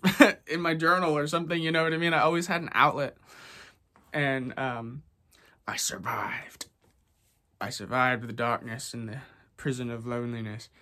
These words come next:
And, um, all I'm saying is, and what I, what I meant to say is, um,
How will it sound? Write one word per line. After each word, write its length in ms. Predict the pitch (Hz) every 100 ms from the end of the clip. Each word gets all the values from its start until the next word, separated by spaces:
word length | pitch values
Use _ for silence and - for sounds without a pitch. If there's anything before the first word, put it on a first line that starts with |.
| _ - _ - _
And, 320 | - 135 127 -
um, 520 | 135 117 - - - _ _ _ _ _ _ _ _ _ _ _ _ _ _ _ _ _ - - _ _ _
all 140 | 143 147
I'm 100 | 139
saying 300 | 143 135 131
is, 240 | 131 131
and 220 | - 139 135
what 100 | 139
I, 40 |
what 260 | 131 - 139
I 40 |
meant 240 | 143 117 -
to 180 | 131
say 320 | 143 139 127 127 -
is, 360 | 131 123 123 -
um, 480 | 127 117 120 -